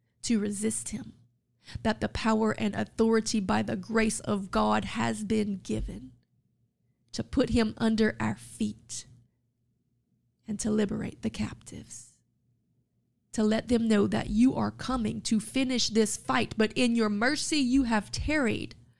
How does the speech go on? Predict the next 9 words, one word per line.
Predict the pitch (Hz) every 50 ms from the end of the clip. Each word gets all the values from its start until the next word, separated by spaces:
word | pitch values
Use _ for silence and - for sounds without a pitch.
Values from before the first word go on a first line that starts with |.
| _ - - - - - -
because | - 233 - 240 233 202 240
you | 294
are | 269 202
giving | 202 190 240 285 262 294 285 262 -
opportunity | - 262 - - 208 202 - - - 311 294 269 247 - - - 220 -
for | 214 - - - 208 208 - - - -
us | - 302 262 190 - - - - - - - - - - - - - - -
to | - 220 202
choose | - - - - - 285 302 262 214 208 - - - - - - -